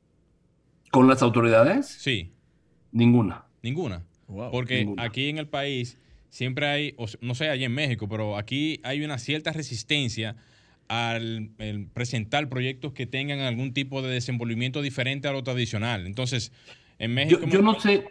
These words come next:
Speaker 1: yo no sé si allá en la República Dominicana son tan malinchistas como lo somos en México.
Speaker 2: Bueno.
Speaker 1: Pero cuando, eh, no sé, mal-, malinche les di-, ¿ustedes le dicen malinchistas también o no?
Speaker 3: Eso es,
Speaker 2: Eso es, eh,
Speaker 3: eh,
Speaker 1: Eh,
Speaker 3: el término
Speaker 1: en,
Speaker 3: no.
Speaker 1: en, en, ma-,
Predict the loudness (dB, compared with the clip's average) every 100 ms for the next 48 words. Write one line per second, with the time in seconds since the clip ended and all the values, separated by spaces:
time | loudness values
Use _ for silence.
0 | -6 6 8 8 4 2 6 6 6 6
1 | 4 4 2 4 2 -2 -6 0 2 2
2 | 6 6 6 4 -4 -2 0 0 -2 -2
3 | -2 0 0 0 0 0 2 0 0 0
4 | 0 -2 -8 -14 -14 -14 -10 -10 -12 -16
5 | -20 -20 _ _ _ 4 6 8 6 2
6 | 4 8 8 6 4 -2 -6 -2 2 6
7 | 6 6 0 2 2 2 4 6 6 4
8 | 2 2 2 2 0 2 4 4 4 0
9 | 0 -2 -2 -4 -4 -6 -4 0 2 2
10 | 0 -2 -8 _ -4 0 0 -2 -8 -14
11 | -10 -6 -6 -6 -10 -10 -16 -20 -20 -20
12 | -20 _ _ _ 2 4 4 4 4 2
13 | 4 6 6 4 4 2 2 0